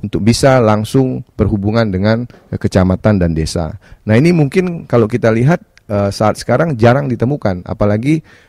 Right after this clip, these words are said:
eh, tidak ada lagi, eh, dana-dana bantuan ya,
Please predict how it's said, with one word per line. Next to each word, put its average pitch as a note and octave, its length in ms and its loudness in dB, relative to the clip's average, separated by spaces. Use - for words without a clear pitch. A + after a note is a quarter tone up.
eh, G2 160 -4
tidak G2+ 300 -2
ada G#2 80 0
lagi, A#2+ 420 0
eh, G2 220 -6
dana-dana G2 540 -2
bantuan G2+ 440 2
ya, G#2+ 280 0